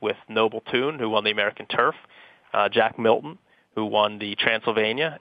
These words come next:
and Ride-a-Luke, who won the, uh, the Palm Beach, which is a Grade Three. And then you throw in Charming Kitten, who ran ninth in the Kentucky Derby and is probably better on the turf. Uh, and Are You Kidding Me for Roger Atfield, and, and a couple other real nice horses. And, uh, I,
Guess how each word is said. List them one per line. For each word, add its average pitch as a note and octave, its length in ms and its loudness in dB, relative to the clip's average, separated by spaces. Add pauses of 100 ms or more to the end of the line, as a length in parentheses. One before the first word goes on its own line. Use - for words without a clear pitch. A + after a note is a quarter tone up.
(120)
and G#2+ 340 0
Ride-a-Luke, A2+ 540 2 (200)
who B2+ 140 -6
won A2 300 0
the, G#2+ 180 2
uh, G#2 200 4
the G#2 120 -4
Palm A#2 300 0
Beach, C3+ 260 -8
which A#2+ 140 -8
is G#2 100 -10
a A2 60 -10
Grade G#2 360 0
Three. A2 300 -4
And A2 100 -6
then A2 120 0
you A2 120 -4
throw A2+ 220 2
in A2+ 80 -4
Charming A2 320 0
Kitten, B2 320 -6 (340)
who A2 300 -2
ran G#2 220 0
ninth A2 280 0
in A2+ 60 -12
the G#2 80 0
Kentucky A2 400 -4
Derby A2+ 380 0 (180)
and A2 160 -2
is G#2 80 -16
probably A2 260 2
better A2 280 2
on G#2+ 80 0
the G#2 60 -12
turf. A#2+ 280 0 (420)
Uh, G#2 200 2
and - 80 0
Are A#2 160 8
You G#2+ 140 0
Kidding A#2 300 2
Me A#2 160 -6
for - 80 -6
Roger G#2+ 320 4
Atfield, A2 520 2
and, G2+ 120 -4 (120)
and G#2 100 -4
a G2+ 100 -2 (360)
couple C3 240 4
other A#2 200 4
real A2 240 2
nice G#2+ 220 0
horses. A#2+ 460 2
And, G#2 240 -2
uh, G2+ 280 4
I, - 140 0